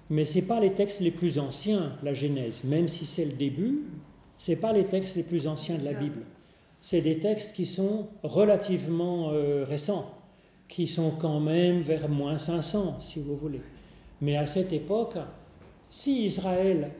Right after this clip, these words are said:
Speaker 1: était, si les Hébreux étaient si géniaux, c'est qu'en fait, euh,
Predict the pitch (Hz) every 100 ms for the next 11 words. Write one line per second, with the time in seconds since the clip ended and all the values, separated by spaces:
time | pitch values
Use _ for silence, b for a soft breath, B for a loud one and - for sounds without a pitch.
0 | - 165 185 170 - 254 214 196 156 185
1 | 175 - 202 151 139 156 143 143 117 -
2 | b b b b b b - 190 185 160
3 | - 233 240 160 147 143 143